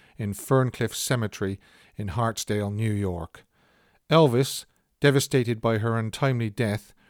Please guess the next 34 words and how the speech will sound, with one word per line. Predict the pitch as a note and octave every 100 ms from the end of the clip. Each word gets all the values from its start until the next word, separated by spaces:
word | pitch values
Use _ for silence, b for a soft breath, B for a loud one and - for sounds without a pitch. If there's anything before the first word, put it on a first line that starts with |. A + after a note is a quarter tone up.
| b
refused | A2 - C3 A#2+ -
to | G#2+
watch | G2+ G2+ -
the | F#2+
movie. | G2 F#2+ E2+ D#2 - _ _ _ _ _
With | - A2+
her | B2+
stunning | B2 - E3 F3 E3
beauty, | C#3 D#3+ B2+ G#2+ B2+ C#3 _
shapely | - C#3+ D#3 C3+
figure, | A#2+ - B2+ G#2 A#2 b b -
and | A2+ -
obvious | C#3+ C#3 C3 -
acting | C#3 - B2 G#2+
talent, | - G#2 G#2 A2+ - b b -
it | C#3
would | B2
be | A#2+
safe | - D3+ C#3+ -
to | B2+
assume | A#2 - D3 A#2 A2+ A2+
that | G#2+
Judy | A2 C#3 C3+ B2
Tyler | - C3 A2+ G2+ - b b
would | A#2
have | A2
become | A2+ - A#2
a | A2
huge | G2+ B2+ A#2 -
star | - A2 G#2 G#2+
had | G#2 G2
fate | - A#2 D#3+
not | A#2+ -
intervened | A#2 A2 F#2+ G#2+ G#2 G2+